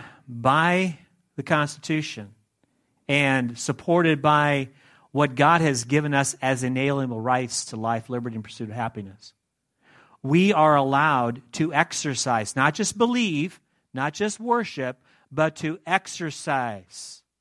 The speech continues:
our faith. Second, just because a church is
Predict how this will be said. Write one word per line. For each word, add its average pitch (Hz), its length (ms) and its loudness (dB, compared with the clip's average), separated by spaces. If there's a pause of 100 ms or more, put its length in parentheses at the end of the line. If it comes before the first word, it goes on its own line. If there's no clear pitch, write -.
our 117 160 -2
faith. 110 340 -12 (2500)
Second, 160 440 -6 (340)
just 185 240 -2
because 214 320 0
a 202 40 -6
church 202 360 -2
is 175 160 -2